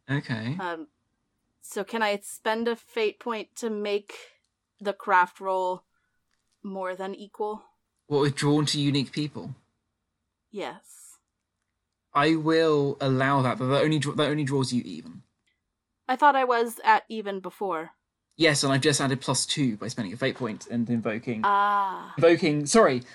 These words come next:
Speaker 1: I forgot to say its final, its final aspect is mortal heart.
Speaker 2: Ha. Okay. Uh, then yes, I will spend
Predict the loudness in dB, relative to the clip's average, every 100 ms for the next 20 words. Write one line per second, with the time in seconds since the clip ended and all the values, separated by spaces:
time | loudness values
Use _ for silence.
0 | -2 -2 2 2 2 2 4 4 0 2
1 | 4 4 4 2 2 2 2 2 0 2
2 | 0 2 4 4 4 0 0 -2 -2 -2
3 | -10 -12 -12 _ _ _ _ -12 -6 -4
4 | -4 -10 -20 _ -20 -18 -16 -16 _ _
5 | _ _ _ _ _ -4 -2 -2 -4 -6
6 | -6 -4 -4 -6 -10 -10 -8 -6 -8 -6
7 | -8 -8 -12 -16 -16 -14 -16 -18 _ -6
8 | -6 -4 -8 -12